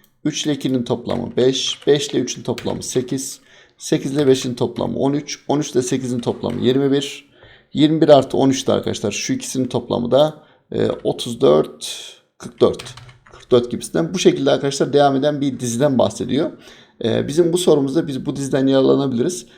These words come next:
Tabii ki de bu dizinin, e, yaklaşık bir kırk yedi hanelik bir şeyini alsam yani kırk yedi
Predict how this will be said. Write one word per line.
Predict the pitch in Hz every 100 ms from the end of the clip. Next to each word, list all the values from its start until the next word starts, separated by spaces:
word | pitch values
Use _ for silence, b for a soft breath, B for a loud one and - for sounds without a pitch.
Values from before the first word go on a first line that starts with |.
| b
Tabii | - 143 160
ki |
de | 165
bu | 156
dizinin, | - 165 165 160
e, | - 123
yaklaşık | 127 135 151 - -
bir | 123
kırk | - -
yedi | 160 160
hanelik | 139 135 135 131 -
bir | 139 -
şeyini | - 135 131
alsam | 113 - 104
yani | 107 104
kırk | - -
yedi | 117 120 120 -